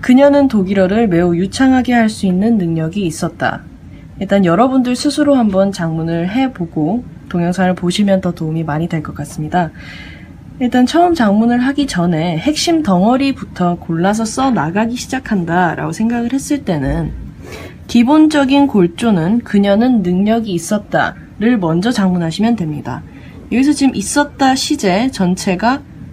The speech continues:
과거 시제니까 문장을 쓸 때도 그녀는, she, 능력이 있었다, had an ability. 여기서 능력이 있었다라고 할 때 쓸 수 있는 관사는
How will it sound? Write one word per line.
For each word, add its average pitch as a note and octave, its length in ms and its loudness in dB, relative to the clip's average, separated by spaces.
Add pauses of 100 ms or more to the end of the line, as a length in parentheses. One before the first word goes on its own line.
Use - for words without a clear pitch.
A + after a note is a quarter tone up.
(160)
과거 G3 480 -2
시제니까 A3 800 -2 (360)
문장을 G#3+ 540 2
쓸 D#4 360 -4
때도 B3+ 500 -2 (1000)
그녀는, A3 720 0
she, - 400 -2 (380)
능력이 G#3+ 520 2
있었다, F#3+ 640 -4 (420)
had G#3+ 420 -2 (640)
an F3+ 360 0 (840)
ability. G#3+ 600 -2 (1700)
여기서 C4+ 340 4
능력이 A#3+ 460 4
있었다라고 G3 640 0
할 F#3+ 140 0
때 G3+ 60 -2
쓸 C#4+ 260 0
수 D4 140 -2
있는 C4 260 2
관사는 F3 880 -2